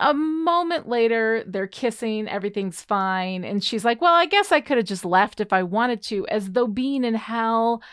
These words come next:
was her fault, her responsibility, as though she had done anything wrong to deserve to be in hell in the first place. Um, and I guess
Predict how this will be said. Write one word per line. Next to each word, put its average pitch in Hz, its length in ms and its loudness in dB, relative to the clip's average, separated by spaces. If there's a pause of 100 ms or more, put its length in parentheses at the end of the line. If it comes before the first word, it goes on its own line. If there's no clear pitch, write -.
(520)
was 202 320 2
her 233 520 -4
fault, 226 600 -2
her 220 200 -4
responsibility, 196 920 -6
as 190 240 -2
though 220 160 4
she 220 240 -4
had 196 200 -2
done 190 380 0 (100)
anything 202 600 -2
wrong 175 440 -4
to 190 140 -8
deserve 170 400 -6
to 185 80 -8
be 160 140 -8
in 180 80 -6
hell 170 100 -6
in 131 60 -10
the - 80 -12
first - 420 -8
place. 349 320 -8 (460)
Um, 254 320 4
and 285 120 2
I 285 100 4
guess 339 540 2